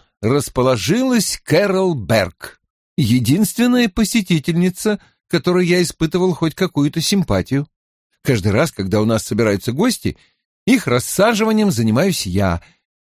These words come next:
Если кто-нибудь из них представляется мне заслуживающим изучения, я усаживаю его в ближайшее ко мне кресло. Так я поступил и с Кэрол Берг.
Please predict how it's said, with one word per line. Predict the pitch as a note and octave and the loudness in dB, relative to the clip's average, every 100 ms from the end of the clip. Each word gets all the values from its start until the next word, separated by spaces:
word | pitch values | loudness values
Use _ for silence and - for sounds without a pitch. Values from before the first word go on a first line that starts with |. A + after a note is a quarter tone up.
| _ - | _ -4
Если | G#2 A#2 B2+ | 0 0 -2
кто-нибудь | - C#3 B2 A#2+ | 0 0 2 0
из | C#3 B2 | 0 0
них | A#2+ F2 | -2 -2
представляется | A2+ G#2+ B2 B2+ B2+ G2+ A2+ | -4 -2 0 2 0 0 0
мне | B2+ A#2+ | 0 0
заслуживающим | B2+ A2+ C#3+ D3 A#2+ A2 G#2+ G2+ - A2 G#2+ | -2 -2 0 0 2 2 0 0 0 -2 0
изучения, | A#2+ F#2+ A2 - F3+ A3 G3 G#2 D#2 _ _ _ _ _ _ _ - | -2 0 -2 0 2 2 2 0 -4 _ _ _ _ _ _ _ 0
я | B2 D3 | 2 2
усаживаю | C3 - D#3+ D#3+ B2 A#2 A2+ | 0 0 2 2 0 0 2
его | A2 D3+ A3 | 2 2 2
в | |
ближайшее | A#2+ A2+ F#2 E3 G#3 - C3 | 0 -2 2 2 2 0 -4
ко | - | -2
мне | A2 C#3 | 0 0
кресло. | C#3+ G#2+ F#2 - F#2+ F#2 - _ _ _ - | 0 0 0 -2 -4 -4 -6 _ _ _ -2
Так | C3 - | 0 2
я | C#3 | 0
поступил | D3+ - D#3+ F#3+ G3+ | 0 0 0 0 2
и | F#3+ | 0
с | |
Кэрол | - G3+ G3+ G#3+ | 0 0 2 0
Берг. | F#3+ C#4+ C4+ - | 2 0 -2 -12